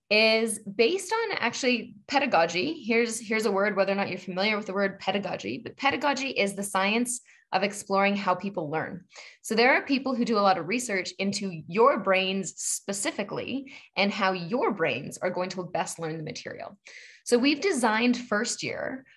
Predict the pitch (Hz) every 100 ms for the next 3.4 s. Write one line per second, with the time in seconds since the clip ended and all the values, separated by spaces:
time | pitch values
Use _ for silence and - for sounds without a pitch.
0 | _ 196 202 208 208 202 202 190 180 180
1 | 277 - _ _ _ _ _ _ - 254
2 | 285 262 214 196 - 254 254 226 - 285
3 | 285 170 165 180